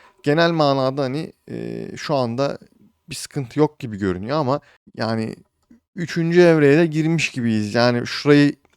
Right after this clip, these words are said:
ikinci evre yani, e, artış evresi olarak düşünürsek şu bölgeyi artık bu bölge birazcık daha böyle yatayda takıldığı bir bölge olacak mı bakalım. Umuyorum olmaz. Yükselişlerine devam eder.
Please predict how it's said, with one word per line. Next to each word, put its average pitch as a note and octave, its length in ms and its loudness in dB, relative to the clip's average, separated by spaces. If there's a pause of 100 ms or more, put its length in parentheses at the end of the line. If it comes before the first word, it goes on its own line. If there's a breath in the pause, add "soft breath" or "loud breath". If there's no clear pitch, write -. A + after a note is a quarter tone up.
(360)
ikinci D3 380 -2
evre C#3+ 340 4 (140)
yani, A#2 420 -2 (720)
e, G#2 180 0 (100)
artış A2+ 400 0
evresi C3+ 360 0
olarak C3 360 2
düşünürsek C#3+ 500 -8
şu A2 200 -8
bölgeyi G#2 420 2 (600 loud breath)
artık D3 320 0
bu E3 140 -4
bölge D3+ 300 6
birazcık C3 460 2
daha C#3 200 6
böyle A#2+ 220 2
yatayda C3+ 720 0 (640)
takıldığı C3+ 640 2
bir B2+ 140 -2
bölge C3 240 2
olacak C#3 520 0
mı G#2 100 -8
bakalım. G2+ 420 -6 (280)
Umuyorum C3+ 400 0
olmaz. B2+ 520 -2 (960)
Yükselişlerine B2 800 -2 (160)
devam B2 340 2
eder. F#2 280 -10